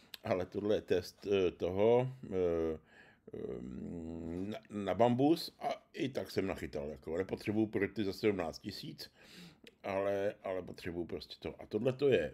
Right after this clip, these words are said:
strava, tady vidíte pěti korunu a tohle to je strava kaprů z Labe,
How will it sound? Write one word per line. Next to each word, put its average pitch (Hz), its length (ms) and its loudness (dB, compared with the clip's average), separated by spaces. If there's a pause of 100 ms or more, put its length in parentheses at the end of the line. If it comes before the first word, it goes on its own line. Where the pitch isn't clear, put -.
strava, 104 560 2
tady 92 200 2
vidíte 107 280 2
pěti 80 260 -6
korunu 120 500 4 (440)
a 98 80 -8
tohle 113 300 -2
to 139 100 2
je 110 80 4
strava 120 320 4
kaprů 110 380 0
z 95 60 0
Labe, 90 380 6